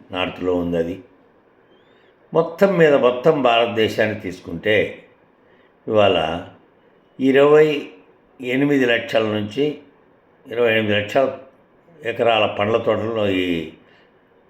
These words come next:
కేవలం చీని పండ్ల తోటలు అన్నీ కాదు, చీని తోటలు ఉన్నాయి అని అంచనా. ఇప్పుడు ఇంకా పెట్టి ఇటీవల కాలంలో పెట్టినవన్నీ మరో రెండేళ్లలో అంటే రెండు వేల ఇరవై ఏడు,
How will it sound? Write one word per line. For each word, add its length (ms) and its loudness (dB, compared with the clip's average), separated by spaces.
కేవలం 480 4
చీని 300 -4
పండ్ల 160 -10
తోటలు 320 -2
అన్నీ 200 -2
కాదు, 420 -4
చీని 200 2
తోటలు 300 2
ఉన్నాయి 360 0
అని 120 -2
అంచనా. 300 -6
ఇప్పుడు 260 -2
ఇంకా 720 4
పెట్టి 260 -2
ఇటీవల 440 6
కాలంలో 480 2
పెట్టినవన్నీ 800 0
మరో 260 4
రెండేళ్లలో 800 2
అంటే 200 -2
రెండు 240 0
వేల 540 2
ఇరవై 320 0
ఏడు, 600 0